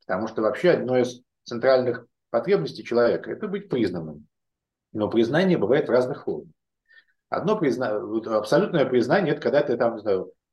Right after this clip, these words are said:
э, великий лауреат Нобелевской премии, или там, не знаю, академик всех академий,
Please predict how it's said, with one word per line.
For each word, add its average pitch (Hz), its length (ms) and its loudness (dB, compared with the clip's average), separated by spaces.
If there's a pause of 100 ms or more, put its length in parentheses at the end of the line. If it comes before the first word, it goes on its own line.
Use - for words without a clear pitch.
(280)
э, 90 200 -6 (320)
великий 131 340 -2
лауреат 120 320 6
Нобелевской 104 400 -2
премии, 151 400 2
или 113 100 2
там, 98 140 0
не 95 80 -6
знаю, 95 200 0
академик 98 440 0
всех 92 200 -6
академий, 123 720 0